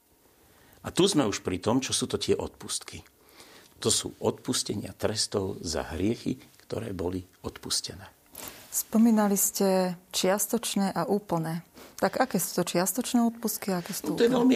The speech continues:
Speaker 1: jednoduché. Odpúšťa sa časť. Keby tá mama prosila, a otec mi odpustí, dajme tomu, o dva dní mi skráti ten trest zákazu čítania knihy. To je čiastočné odpustenie. Ale keď otec na príhovor mamy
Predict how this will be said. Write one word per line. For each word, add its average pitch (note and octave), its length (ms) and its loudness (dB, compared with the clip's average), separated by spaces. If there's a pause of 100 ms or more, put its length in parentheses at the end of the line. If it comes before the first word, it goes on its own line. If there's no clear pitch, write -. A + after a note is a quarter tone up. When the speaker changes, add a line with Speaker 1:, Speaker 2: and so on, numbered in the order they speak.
Speaker 1:
jednoduché. G2 460 0 (300)
Odpúšťa G2+ 440 2
sa C#3 160 4
časť. - 280 4 (480)
Keby G2+ 160 6
tá F2 160 2
mama G2 240 4
prosila, G2 600 4 (400)
a - 40 -2
otec C3+ 320 4
mi G2 80 4
odpustí, B2 400 2
dajme B2+ 240 6
tomu, A#2+ 240 2 (320)
o E3+ 80 8
dva A#2+ 160 6
dní B2+ 160 6
mi B2 140 8
skráti G2+ 640 2 (480)
ten E2+ 240 -6
trest - 480 -4 (240)
zákazu F#2 480 -2
čítania D#2+ 480 -2
knihy. - 400 -8 (560)
To E3+ 80 2
je D3+ 80 -2
čiastočné - 560 0
odpustenie. - 560 -6 (640)
Ale C3+ 160 6
keď C3 320 0
otec F3+ 320 4 (480)
na E2+ 80 4
príhovor F2 480 2
mamy E2 480 2